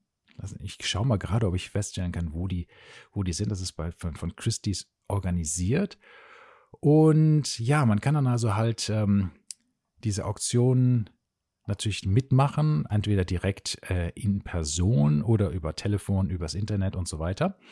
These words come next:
Ähm, in diesem Fall, glaube ich, äh, machen die, die, ist dieser, ja, diese Käufergebühren bei Christie's sehr, sehr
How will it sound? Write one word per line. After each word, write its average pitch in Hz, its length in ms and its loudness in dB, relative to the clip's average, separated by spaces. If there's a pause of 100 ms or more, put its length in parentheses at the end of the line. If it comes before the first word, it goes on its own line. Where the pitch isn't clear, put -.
(580)
Ähm, 113 400 0 (1080)
in 101 100 -2
diesem 101 260 2
Fall, 110 220 -2
glaube 101 320 -2
ich, - 240 -8 (140)
äh, 92 480 -2 (280)
machen 98 380 -4
die, 87 380 -6 (180)
die, 87 160 -12
ist - 220 -12
dieser, 78 380 -6 (260)
ja, 80 200 -8
diese 80 480 -14 (100)
Käufergebühren 85 920 -6
bei 73 160 -8
Christie's - 520 -10
sehr, 85 160 -6
sehr 78 220 -8